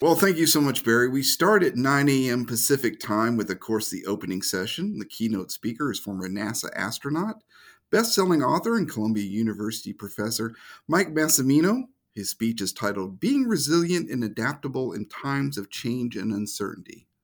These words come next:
Following the opening session, the Campbell Institute will host a forum titled Seize the Moment.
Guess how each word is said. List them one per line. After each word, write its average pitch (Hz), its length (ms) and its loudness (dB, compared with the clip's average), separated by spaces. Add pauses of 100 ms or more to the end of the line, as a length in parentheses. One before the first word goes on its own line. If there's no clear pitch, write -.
(100)
Following 170 200 6
the 165 80 6
opening 156 320 4
session, 151 380 0
the 120 60 -4
Campbell 131 420 -4
Institute 135 520 -4
will 113 140 -6
host 110 240 -6
a 95 60 -10
forum 160 480 -4
titled 117 420 -4
Seize 190 480 -6
the 139 80 -2
Moment. 151 460 -2